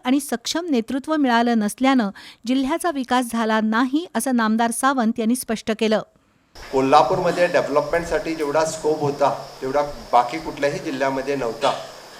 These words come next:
Speaker 2: पण failure of the leadership कोल्हापूरसाठी,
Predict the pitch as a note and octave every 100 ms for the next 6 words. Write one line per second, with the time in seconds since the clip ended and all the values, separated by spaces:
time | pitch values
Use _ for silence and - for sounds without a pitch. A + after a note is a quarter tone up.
0 | C#3+ D3 C#3+ - - B2 A2+ - D3+ D3+
1 | E3 F3+ E3+ E3 D#3+ B2+ B2 B2+ - G#2+
2 | - - - - B2+ A#2+ D3 D3+ E3+ -
3 | E3+ C#3+